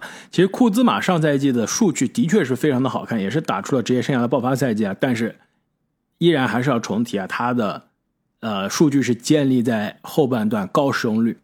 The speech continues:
他没有比尔的身边啊，在比尔身边他是百分之二十一的使用率啊，在比尔不在场上他是百分之二十七，所以下赛季库兹马很难再复制上赛季的数据了，但是希望可以对球队赢球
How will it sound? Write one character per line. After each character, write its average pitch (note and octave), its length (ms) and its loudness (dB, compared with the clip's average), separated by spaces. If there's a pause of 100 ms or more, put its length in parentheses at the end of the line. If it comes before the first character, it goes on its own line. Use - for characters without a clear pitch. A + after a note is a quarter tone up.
他 - 120 -4 (220)
没 C3 120 2
有 B2+ 180 2
比 C3+ 180 2
尔 G2 180 -2
的 F#2+ 80 -4
身 A2+ 200 0
边 A2+ 180 0
啊， - 100 -8 (260)
在 A3 160 4
比 F3 140 2
尔 D#3+ 80 4
身 D3+ 120 0
边 C#3+ 120 2
他 C3 80 0
是 C#3 60 2
百 A2 180 0
分 A#2 100 2
之 D3 60 2
二 E3 180 4
十 D3+ 80 0
一 D#3+ 80 4
的 D3 100 2
使 - 140 -2
用 A2+ 160 2
率 A#2+ 60 2
啊， G2 240 -6
在 - 100 4
比 G3 180 6
尔 F#3 160 4 (220)
不 F#3+ 80 6
在 B3+ 160 6
场 C3+ 160 0
上 A#2+ 180 2
他 A#2 140 -2
是 A#2 100 0
百 G#2 180 -2
分 G#2+ 80 0
之 A#2 60 2
二 A#2 140 0
十 A2 140 -2
七， C3 260 -2
所 C#3+ 160 0
以 C3+ 40 0
下 E3 200 2
赛 D3+ 140 2
季 C#3+ 240 0 (160)
库 G3+ 180 4
兹 G3 140 4
马 E3 140 0 (720)
很 B2 420 0
难 D3 440 2 (120)
再 C#3+ 240 2
复 D3 260 0
制 B2 200 0
上 B2 200 0
赛 A2 200 -2
季 A#2 160 -4
的 A2 100 0
数 D#3 260 2
据 - 140 -4
了， F2 160 -4
但 A#2+ 180 0
是 A2 120 -2
希 - 180 0
望 C3 260 2
可 - 160 -6
以 G#2 240 -2 (300)
对 A#2 140 2
球 B2 200 -2
队 G3 280 2
赢 G3 200 4
球 A#2+ 380 0